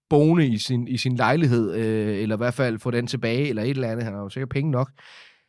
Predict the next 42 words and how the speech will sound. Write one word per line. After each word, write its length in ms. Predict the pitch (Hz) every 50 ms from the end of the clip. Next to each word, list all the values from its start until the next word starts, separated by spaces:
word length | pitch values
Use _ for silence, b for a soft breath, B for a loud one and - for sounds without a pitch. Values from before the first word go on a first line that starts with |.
| B B B
Så 180 | - - - 160
det 160 | 127 156 165 175
her, 140 | 175 170
det 100 | 147 147
er 40 | 151
jo, 240 | 151 147 147 127 - -
altså, 280 | 107 131 - 139 - - _ _ _ _ -
og 100 | 135 -
så 120 | 175 165
kan 140 | - 180 160
han 100 | 143 143
ligesom 240 | 151 147 170 165 143
vurdere, 440 | 139 139 143 175 165 175 143 113 110
nu 100 | 131 139
har 200 | - 160 151 139
han 160 | 135 135 117
et 120 | 151 135
halvt 260 | 107 147 151 151 143 139
år 220 | 127 120 - - _ -
nu 120 | 147 139
her, 220 | 123 131 123 117 87 - b b b b b b b b _ -
og 280 | 139 127 127 113 - - _ _ _ _ 120 101 - _ _ _ _ _ _ _ _ _ _ _ -
ja, 140 | 110 - - 131
jeg, 160 | 131 131 131 123 -
jeg, 200 | 131 139 139 135 123 139
jeg 160 | 147 147 143
kan 120 | - 156 151
ikke 180 | 160 - -
rigtig 220 | 143 147 127 165 -
se 260 | - - 165 147 139
det 140 | 139 139 120
her 160 | 139 135 127
blive 260 | 123 131 131 123 117
nogen 340 | 117 117 120 131 131 120 101 123
rigtig 360 | 143 139 143 - 120 113 -
dårlig, 360 | 110 98 95 110 117 113 98 - _ _ _ _ _ _ _ -
øhm, 420 | 123 117 110 107 104 101 101 101 95 _ _ _ _ _ _ _ _ -
dårlig 280 | 131 123 127 139 139
historie 440 | 117 123 - - 127 120 113 110 104
for 100 | - 117
Brentford. 680 | 104 - 110 104 107 120 - - 90 - - - - 104
For 140 | 120 131